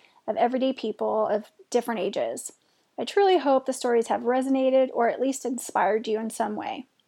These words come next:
Today I want to talk about limiting beliefs.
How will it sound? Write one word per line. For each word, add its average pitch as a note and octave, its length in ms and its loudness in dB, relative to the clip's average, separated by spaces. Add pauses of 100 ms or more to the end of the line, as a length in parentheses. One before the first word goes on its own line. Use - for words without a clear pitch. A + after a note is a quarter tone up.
(580)
Today E4+ 180 6
I A4 140 8
want G4 140 4
to D#4 100 0
talk C#4 180 0
about C4 300 4
limiting - 400 -4
beliefs. - 580 -6